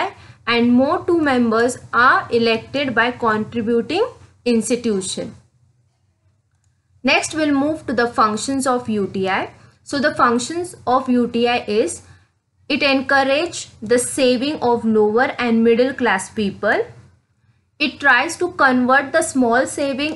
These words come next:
into industrial finance. It also provides liquidity to units. Then it accepts discount, purchase or sell, bill of exchange, warehouse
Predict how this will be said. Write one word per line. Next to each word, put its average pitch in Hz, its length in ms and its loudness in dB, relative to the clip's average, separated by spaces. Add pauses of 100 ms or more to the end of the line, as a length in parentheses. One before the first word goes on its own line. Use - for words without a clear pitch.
(140)
into 254 360 0
industrial 240 640 0
finance. 190 720 -2 (640)
It 294 160 0
also 302 400 2
provides 269 540 2
liquidity 254 720 -2
to 294 140 -2
units. 208 680 -2 (880)
Then 254 320 0
it 285 160 -6
accepts 302 640 -2 (280)
discount, 247 640 0 (280)
purchase 269 640 0
or 262 160 2
sell, 240 560 0 (220)
bill 262 240 2
of 320 260 2
exchange, 226 640 -2 (300)
warehouse 262 560 2